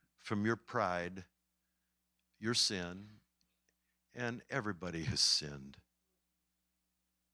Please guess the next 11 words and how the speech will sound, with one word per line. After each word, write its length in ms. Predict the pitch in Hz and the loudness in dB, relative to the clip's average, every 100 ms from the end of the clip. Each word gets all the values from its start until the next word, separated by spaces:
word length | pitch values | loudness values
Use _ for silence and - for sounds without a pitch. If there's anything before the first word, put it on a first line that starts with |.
| _ _ _ _ - | _ _ _ _ -8
If 120 | 120 110 | -6 -2
you've 160 | 110 | 0
ever 200 | 113 107 | 0 0
lied, 520 | 107 117 127 139 127 107 | 2 6 6 4 0 -4
ever 160 | 104 | -4
gossiped, 760 | 95 113 120 - 131 123 _ - _ _ _ _ _ _ - | 0 2 2 2 -2 -6 _ -20 _ _ _ _ _ _ -12
ever 140 | 104 104 | -6 2
stole 460 | - 131 117 123 | 4 4 2 2
anything 480 | 123 123 - 123 120 | 0 -2 -2 -4 -4
from 260 | 123 110 110 | -2 0 2
work, 240 | 113 | 2